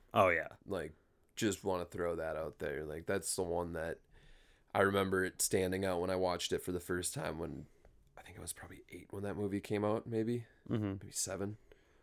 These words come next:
Speaker 2: Um, and yeah, still to this day, like,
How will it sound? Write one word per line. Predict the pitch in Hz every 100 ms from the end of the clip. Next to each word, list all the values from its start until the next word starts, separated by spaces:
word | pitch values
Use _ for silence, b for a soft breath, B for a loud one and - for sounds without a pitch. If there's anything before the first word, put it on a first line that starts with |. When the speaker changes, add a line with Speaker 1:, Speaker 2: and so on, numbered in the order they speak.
| b -
Speaker 2:
Um, | - 60 50 - 113 _ _ _ _ _ _ -
and | 110
yeah, | 95
still | - - 117
to | 110
this | 90 90
day, | - 64 58
like, | 65 87 - -